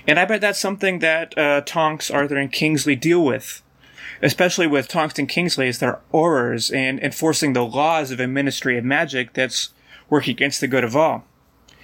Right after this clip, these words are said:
I don't know where the line is between trying to be a force for good or furthering the cause of something both bad and larger than one person. But I'd like to end this voicemail with a blessing.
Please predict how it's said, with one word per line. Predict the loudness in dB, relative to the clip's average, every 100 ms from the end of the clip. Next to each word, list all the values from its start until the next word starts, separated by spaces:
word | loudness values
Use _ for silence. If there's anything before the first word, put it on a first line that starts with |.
| -20 -18 -20 0
I | 2
don't | 4 4
know | 4
where | 4
the | 0
line | -2 -2 0
is | -2 -4
between | -6 -2 0 0
trying | 0 0
to | 0
be | 0
a | -2
force | -2 -2 -2
for | 0 0
good | 2 4 2 0
or |
furthering | -2 0 2 2 0
the | -4
cause | -2 -2 0
of | -2
something | -4 -2 -4
both | 0 -2 -2
bad | -2 0 0
and | -2
larger | 0 0 2 0
than | 0 0
one | 0 0
person. | 0 0 0 -4 -8 -12 _ -20 -20 -20 -20 0
But | 4 4
I'd |
like | 2 0
to | -2
end | -2
this | -4
voicemail | -2 -2 0 0
with | 0
a | -2
blessing. | -2 0 0 -2 -6